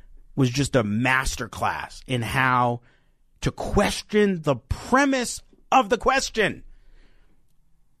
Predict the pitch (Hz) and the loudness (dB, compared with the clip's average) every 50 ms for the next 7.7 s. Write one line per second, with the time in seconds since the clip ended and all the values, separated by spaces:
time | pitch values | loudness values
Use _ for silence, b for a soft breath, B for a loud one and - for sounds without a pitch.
0 | _ _ _ _ _ _ _ _ _ _ _ - - 135 156 175 185 175 147 131 | _ _ _ _ _ _ _ _ _ _ _ 0 2 4 4 4 4 4 2 2
1 | 127 - 147 131 123 113 - 147 156 151 143 123 101 104 110 131 139 - - - | 2 0 -2 -2 -4 -4 -4 -2 0 0 0 0 0 0 -2 -4 -6 -8 -12 -20
2 | - - _ _ _ _ _ _ _ _ _ _ _ _ _ _ _ _ _ _ | -20 -20 _ _ _ _ _ _ _ _ _ _ _ _ _ _ _ _ _ _
3 | _ _ _ _ _ _ _ _ _ - - - - 294 311 311 311 330 320 - | _ _ _ _ _ _ _ _ _ -10 -8 -6 -2 0 2 4 4 2 0 -2
4 | 311 302 285 247 226 226 214 214 202 196 196 226 262 269 247 - 202 156 - - | -4 -4 -2 2 2 2 2 2 0 0 0 2 2 2 0 0 -2 -4 -4 -6
5 | _ b b b b b b - 240 302 349 349 311 269 262 262 277 214 170 - | _ b b b b b b 2 2 4 4 2 4 4 4 4 4 0 -2 -6
6 | 175 165 165 170 175 254 247 208 226 226 233 202 175 156 175 190 233 247 220 240 | -8 -8 -6 -2 0 0 2 4 4 4 6 6 4 4 2 2 2 2 4 2
7 | 240 233 226 196 160 - 208 226 233 214 - - - | 2 2 2 -4 0 2 4 4 4 4 0 -2 -16